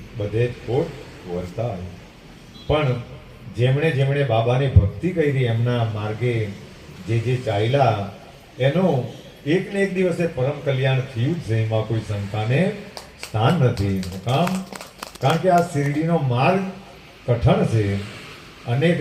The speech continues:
ઝાડા, ઝાડા, ઝાખરા અને કાંટા કચરાવાળો છે. પણ એકવાર જો આ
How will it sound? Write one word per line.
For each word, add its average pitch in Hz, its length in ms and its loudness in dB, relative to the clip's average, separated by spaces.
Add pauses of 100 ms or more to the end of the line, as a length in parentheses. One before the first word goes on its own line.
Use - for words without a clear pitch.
(120)
ઝાડા, 123 540 6
ઝાડા, 117 440 4 (180)
ઝાખરા 117 480 2 (580)
અને 127 240 0 (240)
કાંટા 117 420 0
કચરાવાળો 113 680 2
છે. 95 200 -2 (800)
પણ 143 240 4
એકવાર 170 480 4
જો 160 120 4 (140)
આ 139 140 0